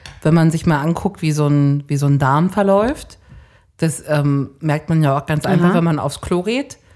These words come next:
Speaker 1: Haben, wir haben das ja zum Beispiel auch, so ein, so eine, so ein Fußhöckerchen,
Speaker 2: Da hab
Speaker 1: ne?
Speaker 2: ich mich immer gefragt, warum ihr sowas habt. Ihr habt nicht mal Kinder.
Speaker 1: Nee, aber d-, ja, aber der,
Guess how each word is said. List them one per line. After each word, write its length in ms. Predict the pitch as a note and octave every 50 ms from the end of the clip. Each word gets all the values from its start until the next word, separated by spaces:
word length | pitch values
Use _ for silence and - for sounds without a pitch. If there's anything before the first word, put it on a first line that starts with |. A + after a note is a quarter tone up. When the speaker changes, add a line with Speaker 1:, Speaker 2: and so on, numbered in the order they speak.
| _ _ _ _
Speaker 1:
Haben, 260 | - F3+ F3 E3 - - - - -
wir 160 | E3+ E3+ F3
haben 100 | F3+ F3
das 120 | E3+ E3
ja 100 | F3+ E3
zum 120 | - - E3+
Beispiel 280 | D#3+ D#3+ - - D3
auch, 180 | C3 C#3 F#3 A3
so 180 | - - D#3 C#3+
ein, 200 | C#3+ C#3+ C#3+ - - - _ - - _
so 140 | - - E3
eine, 200 | D#3+ D#3 D3+ C3 C#3
so 100 | E3 D#3+
ein 80 | D#3
Fußhöckerchen, 720 | D#3 - A#3 B3+ - - C#4+ C#4 - D4 D4+ D4+ - E4 F4+ A#4 B4+ - - - _ _ _ _ -
Speaker 2:
Da 80 | -
hab 60 | A3 E3+
Speaker 1:
ne? 60 | F3+
Speaker 2:
ich 60 | G#3+
mich 140 | A#3 A3+ -
immer 180 | F3 G3 G3+ G3+
gefragt, 340 | G3+ D3+ C3 F#3+ G3 G3
warum 320 | G#3 G3+ F3 F#3+ A#3+ A#3 D#3
ihr 80 | F#3+ G#3+
sowas 240 | G#3+ A3 A#3+ - -
habt. 220 | A#3+ B3+ - -
Ihr 60 | C4
habt 60 | -
nicht 120 | - B3+ C4
mal 100 | C#4+ C4
Kinder. 480 | - - C#4+ C#4 D4+ G#3+ D3+ C#3+ D#3 - D#3+
Speaker 1:
Nee, 200 | E3+ E3+ F3 F3
aber 180 | E3+ E3+ E3+
d-, 120 | E3 E3+ -
ja, 380 | - D#3 D#3 F3+ A3+ D#4 B3+ F#3
aber 200 | - D#3+ E3 E3
der, 380 | E3 F3 E3+ E3 E3 D#3+ E3